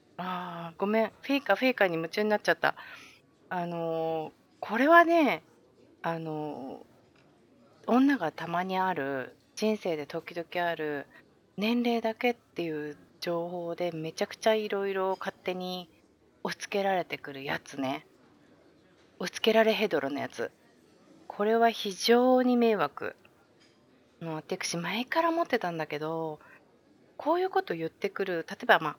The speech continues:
おじさまだったりしたら、逆に、こう、押し付け返し、年齢押し付け返ししたいなって昔から思っていて。ああ、そうなんですね。ありがとうございます。頑張ります。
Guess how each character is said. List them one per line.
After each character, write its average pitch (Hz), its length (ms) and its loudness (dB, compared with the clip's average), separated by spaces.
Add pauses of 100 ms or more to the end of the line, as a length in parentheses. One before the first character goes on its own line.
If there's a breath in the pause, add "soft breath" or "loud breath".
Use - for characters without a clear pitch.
(120)
お 160 80 -6
じ 156 120 -10
さ - 120 -10
ま 151 160 -2
だ 160 120 2
っ - 40 -6
た 151 160 -6
り 147 200 -8
し - 120 -14
た 165 160 -2
ら、 156 340 2 (540 soft breath)
逆 277 360 -2
に、 381 440 -2 (280)
こ 147 600 -6 (240)
う、 - 40 2
押 214 80 0
し - 100 -8
付 - 160 0
け 370 60 0
返 370 160 4
し、 156 480 -8 (100)
年 277 160 4
齢 302 140 2
押 285 80 -2
し - 80 -12
付 - 180 -10
け - 20 -20
返 285 140 2
し 151 160 -6
し - 100 -6
た 190 160 -6
い 175 80 -4
な 151 200 -4
っ - 20 -12
て - 160 -16
昔 151 340 -8
か 190 120 -4
ら 180 100 -4
思 175 140 -6
っ 175 40 -14
て - 160 -12
い 143 60 -12
て。 147 400 -6 (1400)
あ 233 300 -2
あ、 - 20 -10
そ 269 200 0
う 262 80 0
な 247 180 0
ん 220 40 -4
で 226 120 -2
す - 120 -10
ね。 214 80 -2
あ 214 80 -2
り 233 100 -2
が 247 120 0
と 226 200 -2
う 214 40 -6
ご 214 100 -10
ざ 202 200 -6
い 202 100 -10
ま 202 560 -8
す。 - 160 -20
頑 196 260 -6
張 208 140 -2
り 220 140 -4
ま 226 560 -2
す。 - 60 -20